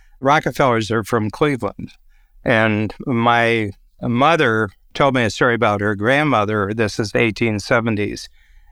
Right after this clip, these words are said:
that this was a great breakthrough because they were using whale oil for lighting, and they were fast depleting whales and everything like that.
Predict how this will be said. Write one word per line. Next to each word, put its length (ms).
that 480
this 220
was 200
a 60
great 280
breakthrough 480
because 420
they 100
were 100
using 400
whale 300
oil 380
for 200
lighting, 440
and 360
they 280
were 340
fast 500
depleting 540
whales 580
and 140
everything 460
like 200
that. 460